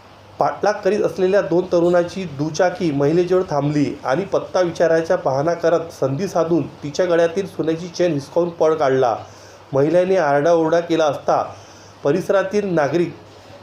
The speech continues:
धावून आले, मात्र तोवर आरोपी पळ काढण्यात यश गाठले होते. सं-, संपूर्ण घटना परिसरात लागलेल्या सीसीटीव्ही कॅमेऱ्यामध्ये कैद झाले असून पोलीस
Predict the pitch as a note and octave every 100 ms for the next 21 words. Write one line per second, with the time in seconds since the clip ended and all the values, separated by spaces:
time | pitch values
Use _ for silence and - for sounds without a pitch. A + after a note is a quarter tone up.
0 | - A2+ C#3 F3 E3+ D3+ C3 - B2+ D3
1 | D3 F3 C3+ - - - - F3 G3 G#3
2 | D#3 E3 E3 G3+ F3+ F3 F3+ F3 D#3 F3
3 | D#3+ E3 D3 C#3+ C#3 D3+ C#3+ C#3 B2+ A2
4 | - - - - - D3 C#3 _ - -
5 | - - - C#3+ C#3+ F#3 F#3 G3 D3+ C#3
6 | E3 D#3+ C3+ - - - C#3+ D#3 E3+ F#3
7 | F#3+ G3 D3+ C#3 D3+ D#3+ E3+ F3 - C#3
8 | E3+ E3 E3+ F3 D#3+ C#3 D3+ D#3 E3 E3+
9 | - E3 C#3+ D3 D#3 D3 E3+ D3+ - -
10 | D#3 E3 F3